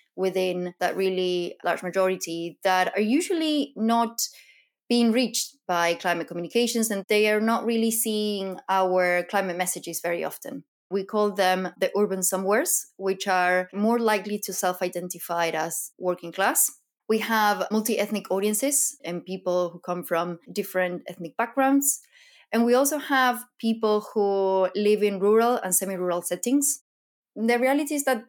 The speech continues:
the, these three audiences also share a few elements, like they are politically indecisive or moderate. They're also don't really consume news, and they're also not really aligned with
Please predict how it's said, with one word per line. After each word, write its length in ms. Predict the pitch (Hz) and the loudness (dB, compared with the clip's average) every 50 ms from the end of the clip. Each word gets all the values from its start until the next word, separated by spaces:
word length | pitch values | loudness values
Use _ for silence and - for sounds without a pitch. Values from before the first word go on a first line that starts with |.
| _ 196 | _ 0
the, 260 | 220 220 220 220 208 202 | 2 4 4 4 4 2
these 180 | 262 269 269 - | 0 0 0 0
three 200 | - 262 233 - | -2 -2 -2 0
audiences 460 | - 226 220 214 208 202 - 208 190 | 2 2 4 2 2 0 0 0 2
also 280 | 196 208 202 - 214 | 2 0 0 0 -2
share 680 | 208 - - 214 202 196 196 190 190 190 190 190 185 185 - - - | -4 -4 -2 0 2 2 4 4 4 4 4 2 0 -2 -8 -12 -10
a 40 | 185 | -8
few 280 | - - 208 196 180 | -4 -2 -2 0 0
elements, 480 | 151 180 180 180 175 170 160 156 151 - | 0 0 0 0 -2 -4 -6 -6 -6 -2
like 340 | 175 175 170 165 165 - - - | 0 0 0 0 -2 -4 -8 -4
they 300 | - 196 196 196 196 190 | -2 0 2 2 2 2
are 420 | 185 185 185 185 180 180 - - - | 4 4 4 2 2 0 -2 -4 -4
politically 680 | 220 214 220 220 - 214 - 214 202 196 190 185 - - | -2 -2 0 -2 -2 -6 -6 -6 -4 -4 -4 -6 -6 -6
indecisive 880 | 202 196 175 175 175 - 254 269 277 262 - - 285 277 277 262 254 - - | -6 -4 -4 -2 -2 0 2 2 2 2 2 2 4 4 2 2 0 -2 -4
or 120 | 190 190 190 | -4 -2 0
moderate. 640 | 196 214 226 220 226 220 226 220 220 226 220 220 - - - _ _ _ _ _ | 0 0 0 0 2 2 2 4 2 2 0 -2 -4 -6 -6 _ _ _ _ _
They're 260 | - 202 196 196 196 - | 0 4 4 4 4 2
also 960 | - - 180 202 202 202 - - - 214 196 190 190 190 185 185 185 185 - - _ - | 0 0 0 2 2 4 4 4 4 4 4 4 4 4 4 2 0 -2 -4 -8 _ 0
don't 320 | 240 240 254 269 269 269 | 2 4 6 6 4 4
really 280 | 247 262 254 262 262 226 | 4 2 2 2 0 0
consume 580 | 226 - 220 196 - - - 240 233 233 233 226 | -2 -2 0 2 2 2 4 4 4 4 4 4
news, 500 | 214 214 220 269 339 - - - - - _ - - | 4 4 4 2 2 2 0 -2 -4 -6 _ 0 2
and 340 | 226 240 240 247 247 247 247 | 4 4 6 6 4 6 6
they're 160 | 247 254 240 | 6 6 6
also 840 | - 247 262 277 277 - - 294 285 285 285 285 277 277 240 - - - | 6 4 4 4 4 2 4 4 4 6 6 6 4 4 2 -2 -4 -2
not 400 | 220 226 247 254 277 294 - 220 | 2 4 4 4 4 2 2 2
really 280 | 254 269 269 262 262 | 0 2 2 4 4
aligned 680 | 247 240 240 240 233 233 233 233 226 220 208 185 190 196 | 4 4 4 4 2 2 2 4 4 4 2 2 0 0
with 480 | 214 202 202 196 196 196 190 196 - | 0 2 2 2 2 0 0 0 -2